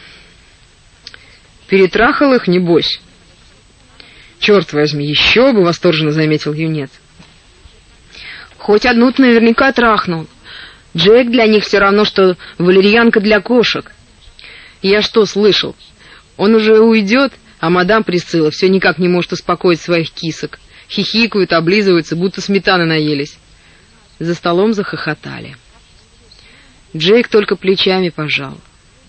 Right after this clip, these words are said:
налил себе еще кофе. Он не очень-то гордился репутацией покорителя женских сердец, хотя сделал все, чтобы завоевать ее. Он привык, что его подразнивают за удаль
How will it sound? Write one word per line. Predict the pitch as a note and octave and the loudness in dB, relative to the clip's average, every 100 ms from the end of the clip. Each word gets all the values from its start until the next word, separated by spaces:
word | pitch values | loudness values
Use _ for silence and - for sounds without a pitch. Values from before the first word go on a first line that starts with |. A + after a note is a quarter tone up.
| - | -8
налил | E3+ G#3 A#3+ | -2 0 -2
себе | F#3 E3+ | -2 -2
еще | D#3+ D#3+ | 0 -2
кофе. | - D3+ D3 - F3 _ _ _ _ _ _ _ _ _ _ - | -4 -6 -6 -12 -20 _ _ _ _ _ _ _ _ _ _ -2
Он | G3+ A3 | 2 4
не | A#3+ | 4
очень-то | C4 C4 A3+ | 2 0 0
гордился | G3+ G3+ G3 A3+ - | 0 0 0 -2 0
репутацией | F3 E3 F3 F3+ - D#3+ | -2 -2 -4 -2 -4 -4
покорителя | D#3 F3+ E3+ E3+ D#3+ | -2 0 0 -2 -4
женских | E3+ F3 - E3+ | -2 -2 -4 -10
сердец, | - E3 D#3 D3+ D#3 - - - _ - - - | -8 -8 -6 -6 -6 -8 -20 -20 _ -20 -20 -14
хотя | - E3+ C4 | -10 -2 0
сделал | G#3 F3+ F#3 E3 | 0 0 0 -2
все, | - A3 | -4 -4
чтобы | G#3+ - D3+ | -2 -4 -6
завоевать | D3+ D3+ D#3 D3+ D#3+ D#3 - | -6 -4 -2 -2 -2 -4 -8
ее. | - C3+ B2+ D3 D3 _ _ _ _ A#3 _ _ _ _ _ _ _ _ _ _ _ _ | -14 -12 -12 -14 -18 _ _ _ _ _ _ _ _ _ _ _ _ _ _ _ _ _
Он | - C#4 | -2 0
привык, | B3 G#3+ E3+ - | 2 2 2 0
что | - F3+ | -2 0
его | F3 E3+ | 0 0
подразнивают | F#3 F3+ F3 F3 F3 F3 F3 E3 | -2 0 0 -2 -4 -4 -4 -4
за | F3 | 0
удаль | F3 A3+ G#3+ | 2 2 0